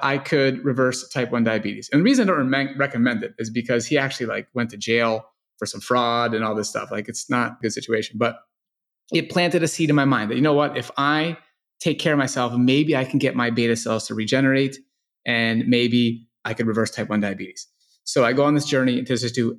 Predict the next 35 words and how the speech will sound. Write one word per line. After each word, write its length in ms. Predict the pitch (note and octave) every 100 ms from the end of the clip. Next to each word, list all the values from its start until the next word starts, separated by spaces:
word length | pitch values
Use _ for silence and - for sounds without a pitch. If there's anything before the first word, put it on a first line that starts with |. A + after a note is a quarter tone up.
| -
anything 640 | C3+ C#3+ D3 D3+ C#3+ C#3+
and 140 | C3 -
everything. 440 | A#2+ G#2+ G2+ G2 G#2
Like, 120 | G#2+
I, 260 | A#2 B2 -
I've, 340 | A#2+ A#2 G#2+ G#2+
like, 260 | G#2 G2+ - _ -
I've 240 | B2 B2
done 160 | A#2 A#2
so 140 | C3
many 160 | C3 B2
things. 180 | B2 A2+
It's 120 | -
ridiculous, 460 | G#2+ G#2 G#2+ - - _ - - -
but 300 | C#3+ C#3+ - _ _ _ -
it 120 | E3+
ends 240 | F3 G#3+ G#3+
up 140 | G#3
leading 440 | E3 D#3+ D#3+ C#3 A2+
me, 80 |
a 80 | A2
long 440 | A#2+ C#3+ E3 F3 C#3
journey 540 | C3+ A#2 A2+ A2+ - -
ends 220 | C3 C#3
up 140 | D#3 C#3+
leading 340 | C3 B2 B2
me 360 | A#2+ A#2+ A#2 - _ -
to 580 | - B2+ A#2+ A#2 A#2 G#2+ - _
trying. 680 | - D3+ B2 B2 B2 A#2+ A#2+ - -
But 180 | C3+ G#2
the 80 | C3+
most 240 | C3+ C3+
notable 320 | E3 G3 F3+
thing 280 | - B2+ A#2
is 340 | A2 A2 -